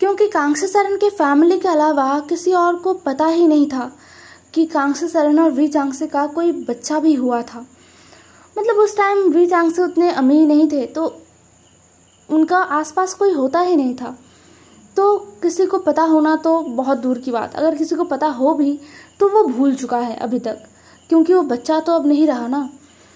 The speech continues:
जो नहीं रहा, हम उन्हें ज़्यादा देर तक याद नहीं करते, अपने कुछ दिनों तक याद रखते हैं, लेकिन पढ़ाई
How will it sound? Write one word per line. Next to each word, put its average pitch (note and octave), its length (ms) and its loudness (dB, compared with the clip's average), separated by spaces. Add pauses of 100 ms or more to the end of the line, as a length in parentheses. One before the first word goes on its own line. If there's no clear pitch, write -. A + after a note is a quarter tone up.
(200)
जो F#4 100 2
नहीं D#4+ 240 4
रहा, D4 260 0
हम E4 280 0
उन्हें F4+ 240 2
ज़्यादा B3 300 0
देर D#4 240 -2
तक D#4+ 180 0
याद C4+ 280 0
नहीं B3+ 280 0
करते, A3 380 -8 (580)
अपने F4 560 0 (280)
कुछ G4+ 220 -2
दिनों F#4+ 200 0
तक G4 180 2
याद F#4+ 300 2
रखते C4 280 0
हैं, C#4+ 200 2
लेकिन E4+ 280 -2
पढ़ाई F4 360 0